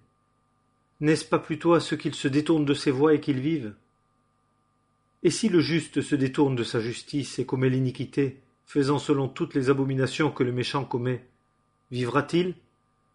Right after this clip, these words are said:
De tous ces actes justes qu'il aura faits, aucun ne viendra en mémoire. Dans son iniquité qu'il aura commise et dans son péché qu'il a fait, en eux il mourra. Et vous dites, «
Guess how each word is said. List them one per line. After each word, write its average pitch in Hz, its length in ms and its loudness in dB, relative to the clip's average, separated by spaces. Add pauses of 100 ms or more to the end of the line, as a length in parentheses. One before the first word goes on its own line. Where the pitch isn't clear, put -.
(640)
De 160 120 -2
tous 196 180 -2
ces 139 260 2
actes 143 240 0
justes 139 420 -4
qu'il 127 180 -4
aura 117 160 0
faits, 113 340 -6 (500)
aucun 175 300 2
ne 131 100 2
viendra 117 320 0
en 113 60 -2
mémoire. 107 600 -6 (800)
Dans 135 100 -4
son 127 260 -4
iniquité 175 600 0
qu'il 147 160 2
aura 117 140 2
commise 156 680 -2
et 156 80 -2
dans 127 140 0
son 117 200 -6
péché 165 380 0
qu'il 143 180 0
a 135 60 0
fait, - 360 -2 (460)
en 151 160 -4 (120)
eux 151 240 -2 (180)
il 120 200 0
mourra. 107 600 -2 (1200)
Et 123 60 -4
vous 113 160 -4
dites, « 139 320 -8